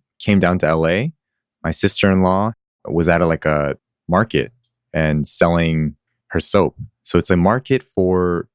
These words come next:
Korean artists and creative professionals who make, like, really cool stuff, like jewelry, incense,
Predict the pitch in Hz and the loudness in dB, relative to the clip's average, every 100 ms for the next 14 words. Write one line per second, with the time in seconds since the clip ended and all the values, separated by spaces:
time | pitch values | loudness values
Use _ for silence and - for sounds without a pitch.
0 | _ - - 98 92 98 101 95 - 87 | _ -18 -4 0 2 2 2 0 0 0
1 | 90 90 90 - - 80 78 76 73 - | 2 0 -2 -6 -6 -4 -2 -2 -6 0
2 | 90 85 85 76 _ - - 82 - 80 | 2 4 2 0 _ -8 -4 -4 -2 -2
3 | 69 71 - 76 73 78 76 _ _ _ | -2 -4 -6 -4 0 0 0 _ _ _
4 | _ 71 71 98 104 92 - 76 - - | _ -16 -4 0 2 2 0 -4 -2 -2
5 | 65 - - - 101 98 92 90 87 82 | -2 -6 -6 2 2 4 0 0 0 -4
6 | - 90 92 - 87 85 85 - - | -4 -2 -2 0 0 2 0 -2 -8